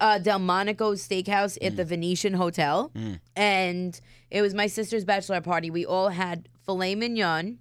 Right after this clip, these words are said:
Speaker 1: It was cooked perfectly, but the sides is where it was at.
Speaker 2: Ooh, okay.
Speaker 1: Um, not only that, but our waiter, his name is Michael Jackson,
Speaker 2: <laughs>
Speaker 1: and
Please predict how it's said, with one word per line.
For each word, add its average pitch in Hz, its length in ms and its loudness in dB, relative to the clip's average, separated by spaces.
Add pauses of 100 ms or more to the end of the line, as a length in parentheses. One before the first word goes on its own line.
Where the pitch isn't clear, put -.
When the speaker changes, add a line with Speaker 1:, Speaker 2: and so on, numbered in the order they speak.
(400)
Speaker 1:
It 185 100 0
was 185 180 -2
cooked 233 280 -2
perfectly, 196 540 0
but 165 180 -2
the 160 120 -2
sides 147 680 2
is 160 200 -2
where 170 200 2
it 151 60 0
was 151 160 0
at. 135 360 0
Speaker 2:
Ooh, 82 60 -12 (120)
okay. 90 80 -8
Speaker 1:
Um, 165 480 0
not 202 240 4
only 254 240 0
that, 208 280 4
but 220 100 2
our 190 160 6
waiter, 180 500 2
his 170 180 -2
name 202 140 -4
is 185 100 -2
Michael 185 320 0
Jackson, 170 600 0 (160)
Speaker 2:
<laughs> - 180 -6
Speaker 1:
and 185 460 2